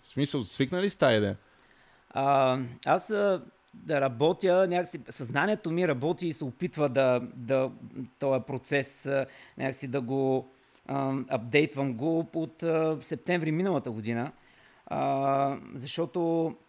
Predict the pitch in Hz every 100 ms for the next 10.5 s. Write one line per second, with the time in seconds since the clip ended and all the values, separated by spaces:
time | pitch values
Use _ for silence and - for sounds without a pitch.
0 | _ _ _ _ _ - - _ 123 123
1 | 123 131 190 240 - _ _ _ - 165
2 | 156 165 160 - - 180 196 233 202 180
3 | 196 196 - 180 185 190 196 190 - _
4 | _ _ - 185 208 202 151 147 135 117
5 | - 127 - - - _ 156 156 151 165
6 | 202 214 196 - - - - 175 165 123
7 | 143 202 220 214 190 - 214 208 156 160
8 | 202 170 156 147 165 147 175 185 - 180
9 | 190 - 170 - 180 170 - - - _
10 | 165 160 165 208